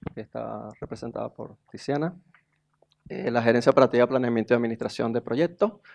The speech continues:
Y la gerencia de desarrollo docente. Estas dos últimas se encargan de, eh, lo que son los activos digitales para docentes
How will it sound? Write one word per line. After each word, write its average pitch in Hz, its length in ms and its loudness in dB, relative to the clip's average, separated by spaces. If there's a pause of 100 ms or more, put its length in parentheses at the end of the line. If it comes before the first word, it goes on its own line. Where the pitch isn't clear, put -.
(400)
Y 160 300 6
la 156 160 4
gerencia 131 400 0
de 135 80 4
desarrollo 117 460 2
docente. 107 580 -2 (240)
Estas 143 220 2
dos 147 100 2
últimas 147 320 0
se 147 80 -4
encargan 127 600 2 (180)
de, 135 560 2
eh, 123 240 -8
lo 113 100 -6
que 117 100 -6
son 131 140 -4
los 127 120 2
activos 117 280 0
digitales 117 440 0
para 117 180 0
docentes 156 720 0